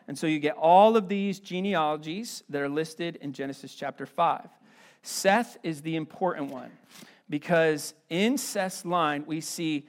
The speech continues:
seeds that honor Yahweh, the covenant God,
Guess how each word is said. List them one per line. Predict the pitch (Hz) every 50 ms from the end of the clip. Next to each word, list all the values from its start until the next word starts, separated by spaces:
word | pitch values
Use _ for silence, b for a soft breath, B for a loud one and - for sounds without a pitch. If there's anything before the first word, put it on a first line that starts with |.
| B
seeds | B - - - - 220 233 214 175 151 147 175 190 180 - - - _
that | - 156 156 151 - -
honor | 160 185 208 214 190 151 139 135 151 180 202 B B B B B
Yahweh, | 135 135 160 180 196 208 165 139 127 123 131 160 180
the | 196 139
covenant | - - - 208 214 196 156 143 127
God, | 107 127 127 127 131 151 190 196